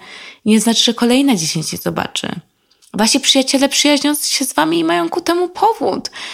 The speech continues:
bo jesteście niesamowitymi osobami. Może on po prostu nie umie dać ci tego, na co zasługujesz. Związku, ciepła, zaangażowania. Nie każdy jest do tego zdolny. I musimy to zaakceptować.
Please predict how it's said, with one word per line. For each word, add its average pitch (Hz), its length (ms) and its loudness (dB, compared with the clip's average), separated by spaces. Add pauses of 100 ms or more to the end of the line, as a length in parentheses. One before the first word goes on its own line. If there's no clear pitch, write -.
(180)
bo 226 100 4
jesteście 269 420 0
niesamowitymi 302 640 0
osobami. 311 840 0 (520)
Może 269 220 4
on 330 60 4
po 320 80 0
prostu 320 340 0
nie 339 160 4
umie 403 200 4
dać 196 240 0
ci 170 80 -4
tego, 170 260 0
na 151 120 2
co - 240 -8
zasługujesz. 151 840 -2
Związku, 170 720 -2
ciepła, 156 640 -4
zaangażowania. 170 1000 -4 (420)
Nie 214 60 -4
każdy 302 320 -2
jest 240 140 -2
do - 60 -16
tego 180 240 -2
zdolny. 160 680 -8 (500)
I 240 80 0
musimy 269 320 0
to 269 120 -4
zaakceptować. 269 920 -4